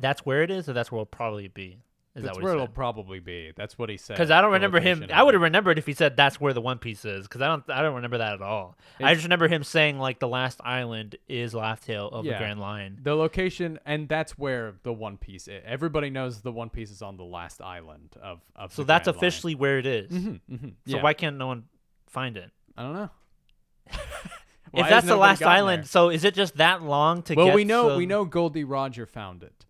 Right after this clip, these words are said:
Speaker 2: uh, and he's the only one. That's why he's the Pirate King, you know. But
Speaker 1: So no
Speaker 2: nobody
Speaker 1: one's
Speaker 2: else
Speaker 1: made it over there? Is it just that difficult? Not even the seven, like, no one?
Speaker 2: I, I, I,
Speaker 1: I, I
Speaker 2: I
Speaker 1: thought
Speaker 2: don't
Speaker 1: it was
Speaker 2: know.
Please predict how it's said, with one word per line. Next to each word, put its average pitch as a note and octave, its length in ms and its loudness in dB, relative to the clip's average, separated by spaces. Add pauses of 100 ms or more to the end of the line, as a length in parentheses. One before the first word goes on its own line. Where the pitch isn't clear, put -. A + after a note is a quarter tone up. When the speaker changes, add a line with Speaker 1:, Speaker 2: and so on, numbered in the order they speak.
(260)
Speaker 2:
uh, A#2 340 -6
and A2+ 120 -10
he's B2+ 180 -6
the B2 120 -6
only A#2 180 -6
one. G#2 320 -10
That's G#2 200 -10
why G#2+ 200 -8
he's G2 260 -16
the - 80 -18
Pirate G2+ 460 -14
King, F#2+ 260 -20 (420)
you G2+ 120 -12
know. E2+ 200 -12
But A#2+ 80 -8
Speaker 1:
So F#3 80 2
no F3 100 0
Speaker 2:
nobody F3 200 6
Speaker 1:
one's G3 220 4
Speaker 2:
else D#3 80 -6
Speaker 1:
made D#3+ 180 2
it F3 220 -4
over D3 200 -2
there? E3 240 2
Is D3 100 -2
it B2+ 40 -6
just B2+ 200 -6
that C#3+ 180 0
difficult? D3 420 -6
Not B2+ 140 -6
even C3+ 120 -8
the B2+ 60 -10
seven, B2+ 560 -12
like, A#2 160 -14
no A#2 140 -8
one? C#3 300 -10 (200)
Speaker 2:
I, C#3 100 -10 (320)
I, B2+ 120 0
I, - 0 -
Speaker 1:
I, - 20 2
I D3+ 60 -6 (220)
Speaker 2:
I D3+ 120 2
Speaker 1:
thought B3 180 6
Speaker 2:
don't G3+ 120 6
Speaker 1:
it F#3 40 6
was E3+ 140 2
Speaker 2:
know. - 80 -20